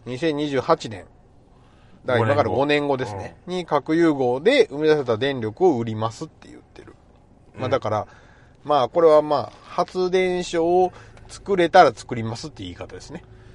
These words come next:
Speaker 2: けど、売りますはさ、なんちゅうの、その、果汁一パーセントみたいな話でさ、
Speaker 1: <laughs>
Speaker 2: 温泉もそうやけどさ、温泉が一滴でも入ったら温泉で名乗っていいみたいなのあるから。
Speaker 1: はいはいはいはいはい。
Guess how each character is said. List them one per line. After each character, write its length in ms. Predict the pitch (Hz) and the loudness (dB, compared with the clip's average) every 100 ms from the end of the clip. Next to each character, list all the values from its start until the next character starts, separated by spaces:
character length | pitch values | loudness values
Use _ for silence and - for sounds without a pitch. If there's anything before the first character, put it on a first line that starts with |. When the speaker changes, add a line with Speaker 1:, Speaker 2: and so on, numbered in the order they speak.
| - | -18
Speaker 2:
け 80 | 117 | -16
ど、 80 | 95 | -12
売 80 | 147 | -10
り 120 | 262 | -8
ま 180 | 254 226 | -8 -8
す 140 | - | -6
は 160 | 170 156 | -6 -4
さ、 260 | 143 101 101 - - - - - - - | -4 -6 -6 -20 -20 -20 -20 -20 -20 -20
な 120 | 95 131 | -14 -14
ん 60 | |
ち 100 | - | -14
ゅ 20 | |
う 20 | - | -20
の、 60 | 90 | -20
そ 160 | 95 95 | -18 -14
の、 340 | 92 92 90 - - - - - - - - | -12 -12 -14 -18 -20 -20 -20 -20 -20 -20 -16
果 160 | 104 | -12
汁 240 | 110 160 120 | -6 -6 -6
一 60 | |
パ 160 | - 101 | -8 -12
ー 40 | |
セ 120 | 101 123 | -10 -12
ン 60 | |
ト 60 | 90 | -12
み 100 | 90 | -14
た 80 | 82 | -14
い 20 | |
な 60 | |
話 180 | 90 85 | -16 -18
で 100 | 80 | -20
さ、 200 | - 82 - - - 226 - 214 | -14 -14 -14 -20 -2 -2 -2 -8
Speaker 1:
<laughs> 580 | - - - - - - | -12 -20 -20 -20 -20 -10
Speaker 2:
温 160 | 151 | -6
泉 240 | 175 196 139 | -6 -6 -8
も 80 | 107 | -8
そ 140 | 110 | -10
う 20 | |
や 60 | 87 | -10
け 60 | - | -14
ど 60 | |
さ、 120 | - - | -16 -14
温 120 | - 175 | -12 -10
泉 240 | 202 180 | -10 -8
が 100 | 175 | -8
一 80 | 190 | -10
滴 180 | 226 196 | -8 -8
で 80 | |
も 60 | 110 | -8
入 80 | 101 | -8
っ 40 | |
た 60 | 90 | -8
ら 60 | |
温 60 | 104 | -8
泉 180 | 110 95 | -10 -12
で 120 | 85 | -10
名 100 | 98 | -10
乗 80 | 98 | -10
っ 40 | |
て 120 | - 82 | -12 -16
い 40 | |
い 20 | |
み 80 | 87 | -16
た 100 | 78 | -14
い 40 | 73 | -14
な 100 | 90 | 0
の 100 | 147 | 2
あ 60 | |
る 80 | 113 | 2
か 60 | 110 | 0
ら。 60 | |
Speaker 1:
は 140 | 92 95 | -2 -4
い 20 | |
は 0 | |
い 20 | |
は 60 | 85 | -6
い 40 | |
は 80 | |
い 20 | |
は 60 | |
い。 20 | 90 | -10